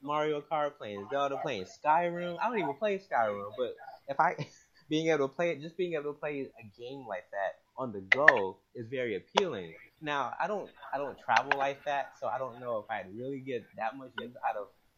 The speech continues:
out of taking it on the go, but I do have a daughter, and if she was able to take, you know, her games on the go like that, I think that might be pretty, uh,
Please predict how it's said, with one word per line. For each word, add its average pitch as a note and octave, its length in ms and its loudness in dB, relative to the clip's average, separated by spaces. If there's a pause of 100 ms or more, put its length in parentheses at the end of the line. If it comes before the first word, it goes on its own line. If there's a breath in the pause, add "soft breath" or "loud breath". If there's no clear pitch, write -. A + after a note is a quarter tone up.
(140)
out A2+ 120 6
of F#2+ 180 -4
taking A#2+ 320 -6
it G#2+ 60 -4
on G2+ 200 -4
the F2 220 -12
go, A#2 380 0 (240)
but C#3 300 2 (840)
I A#2+ 80 4
do C#3+ 180 0
have D3+ 160 0
a A2 60 -2
daughter, A2+ 500 4 (420)
and F#2 440 -4 (340)
if B2 140 0
she F3+ 180 6
was F3+ 240 -2
able C3+ 320 0
to A#2+ 140 -8
take, C3+ 360 -4 (100)
you C#3 100 -10
know, A2+ 120 -2
her C#3 180 -2
games A#2 420 -8 (260)
on A2 80 -12
the F#2+ 80 -6
go C3 240 0
like A2 280 0
that, F#2 320 0 (600)
I A2+ 100 4
think B2+ 200 -4
that A2 160 6
might G#2+ 180 2
be G#2 140 -4
pretty, G2+ 480 -4 (540)
uh, F2 320 8